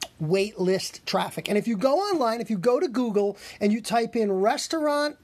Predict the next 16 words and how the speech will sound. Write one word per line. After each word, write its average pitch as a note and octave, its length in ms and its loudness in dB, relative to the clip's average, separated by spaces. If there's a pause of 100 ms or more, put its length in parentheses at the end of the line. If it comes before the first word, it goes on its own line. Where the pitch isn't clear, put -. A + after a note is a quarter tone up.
(260)
wait A3+ 400 0
list A3+ 360 0 (120)
app, - 420 -4 (180)
which G3 160 -2
is F#3 120 -2
exactly G#3 500 0
what A#3 240 2
I A3+ 140 0
did F3 300 0 (280)
in F#3+ 120 0
doing A3+ 200 0
the G3+ 80 2
research G#3+ 400 -2
for F#3+ 240 -2
the E3+ 80 -6
podcast, A3 680 0